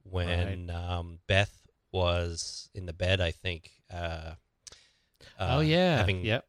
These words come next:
Speaker 1: attempted suicide or talking about killing herself.
Speaker 2: Yeah. So I knew, uh, since the, the talk of pregnancy, I knew it had to do with Lori,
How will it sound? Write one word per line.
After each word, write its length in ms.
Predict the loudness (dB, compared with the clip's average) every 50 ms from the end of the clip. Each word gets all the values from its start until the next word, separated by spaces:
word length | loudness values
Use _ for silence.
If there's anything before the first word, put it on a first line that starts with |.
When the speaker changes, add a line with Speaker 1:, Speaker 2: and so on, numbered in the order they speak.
| _ _ -10
Speaker 1:
attempted 400 | -2 2 2 2 2 0 -6 0
suicide 520 | 2 4 4 4 2 0 -2 -6 -6 -12 -14
or 120 | -16 -6
talking 300 | 0 2 2 2 2 -2
about 200 | -6 -10 -14 -18 _ _ _
killing 260 | -14 -12 -12 -12 -14
herself. 420 | -18 -16 -16 -12 -12 -12 -14 -14 -20 _ _ _ _ _ _ _ _ _ _ _ _ _ _
Speaker 2:
Yeah. 220 | -2 -2 -2 -2 -4 -8 2
So 200 | 6 8 8 8
I 180 | 8 6 6
knew, 380 | 8 8 8 8 8 8 8 8
uh, 140 | 8 8 8
since 280 | 6 4 2 2 2
the, 160 | 2 2 2
the 160 | 2 2 0 0
talk 240 | 2 2 2 2 2
of 80 | 0
pregnancy, 420 | 2 2 2 2 2 0 2 2 2
I 80 | 2
knew 140 | 4 4 4
it 80 | 4 4
had 140 | 2 2 0
to 80 | 0
do 100 | 0 2
with 120 | 2 2 2
Lori, 460 | 2 4 4 4 4 2 0 -2